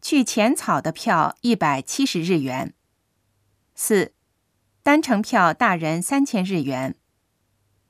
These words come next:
五、出发日期是哪天？六、早上八点开往博多的票没有了。七、请在那边的售票机购票。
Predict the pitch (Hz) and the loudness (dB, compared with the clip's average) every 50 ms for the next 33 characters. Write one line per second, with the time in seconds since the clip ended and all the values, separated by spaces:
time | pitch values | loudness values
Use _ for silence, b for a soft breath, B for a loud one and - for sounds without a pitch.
0 | _ _ - 160 151 139 131 147 156 151 - _ _ _ _ _ _ _ _ _ | _ _ -6 -4 -4 -2 -2 -2 -2 -4 -4 _ _ _ _ _ _ _ _ _
1 | _ _ _ _ - - - 294 277 320 285 294 277 285 247 208 - - - 269 | _ _ _ _ -8 -2 0 2 4 4 4 2 2 0 0 -2 -2 -2 -2 0
2 | 285 277 - 247 208 175 151 120 - - - 202 196 196 202 214 _ _ _ _ | 0 0 0 0 0 0 0 -4 -6 -6 -4 -2 -2 -2 -2 -4 _ _ _ _
3 | _ _ _ _ _ _ _ _ _ _ _ _ _ _ _ _ - 208 196 180 | _ _ _ _ _ _ _ _ _ _ _ _ _ _ _ _ -4 0 2 2
4 | 143 127 - _ _ _ _ _ _ _ _ _ _ _ _ _ _ - - 220 | 2 0 -2 _ _ _ _ _ _ _ _ _ _ _ _ _ _ -2 0 2
5 | 202 196 - 226 226 - 285 285 285 285 247 196 143 131 123 - - - 269 262 | 2 2 0 -2 -2 0 0 -2 -2 -2 -2 -4 -4 -4 -6 -8 -6 -4 -2 0
6 | 233 170 139 143 - 160 165 185 - 262 269 269 - 180 - - 202 180 147 131 | 0 0 -2 -2 -2 -2 -2 -2 -2 -2 -2 -2 -2 -4 -6 -4 -2 0 0 0
7 | - _ - 156 160 196 226 190 127 - - 123 - - _ _ _ _ _ _ | -2 _ -4 -4 -2 -2 -2 -2 -4 -4 -4 -6 -6 -8 _ _ _ _ _ _
8 | _ _ _ _ _ _ _ _ _ _ _ _ _ _ _ - - - 202 196 | _ _ _ _ _ _ _ _ _ _ _ _ _ _ _ -16 -10 -6 -4 -4
9 | 190 - _ _ _ _ _ _ _ _ _ _ _ _ _ _ _ - - 233 | -4 -4 _ _ _ _ _ _ _ _ _ _ _ _ _ _ _ -4 0 0
10 | 214 208 254 233 220 214 220 247 294 254 214 247 240 240 233 208 175 156 156 165 | 2 4 4 4 2 2 2 2 2 0 0 0 -2 -2 -2 0 -2 -2 -2 -2
11 | - 285 226 - - 233 190 165 - - 247 254 - 220 175 151 - - 196 156 | -2 -4 -4 -4 -4 -4 -4 -4 -2 -2 -2 -2 0 0 -2 -2 -4 -6 -6 -4
12 | 117 - - | -4 -6 -8